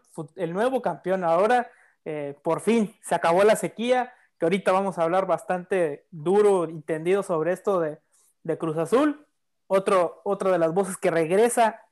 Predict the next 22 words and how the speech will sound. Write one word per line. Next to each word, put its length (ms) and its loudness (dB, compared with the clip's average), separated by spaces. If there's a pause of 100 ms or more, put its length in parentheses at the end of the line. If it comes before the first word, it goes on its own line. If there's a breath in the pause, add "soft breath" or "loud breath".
(100)
Alan 400 2
Tacomán, 520 -4 (600)
está 420 0
de 140 -4
regreso 380 0
aquí 120 -6
en 80 -4
el 120 -8
podcast, 300 -2
que 100 -8
ya 40 -4
no 100 -4
había 140 -2
estado, 460 2 (240 soft breath)
y 300 -4
el 140 0
voz 360 0
Alejandro 580 -4
Cárdenas. 560 -2
Buenas 340 -2
tardes, 340 -4
chavos, 360 -4